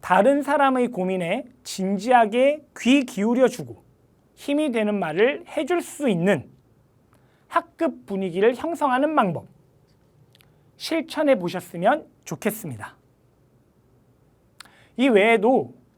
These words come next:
격려 꽃다발, 감사 나누기 등 다양한 격려 활동, 서로 힘을 주는 여러 격려 나누기 활동이 있으니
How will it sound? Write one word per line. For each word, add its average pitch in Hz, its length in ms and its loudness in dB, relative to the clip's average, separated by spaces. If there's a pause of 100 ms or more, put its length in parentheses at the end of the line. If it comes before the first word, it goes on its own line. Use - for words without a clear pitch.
(140)
격려 240 340 4
꽃다발, 170 640 2 (440)
감사 190 440 -2
나누기 175 400 -2
등 220 340 0 (460)
다양한 185 720 2 (180)
격려 240 320 2
활동, 185 460 4 (840)
서로 277 340 2
힘을 302 380 -2
주는 214 420 -2 (280)
여러 196 340 6
격려 254 420 2
나누기 214 340 0
활동이 220 340 -2
있으니 170 520 -4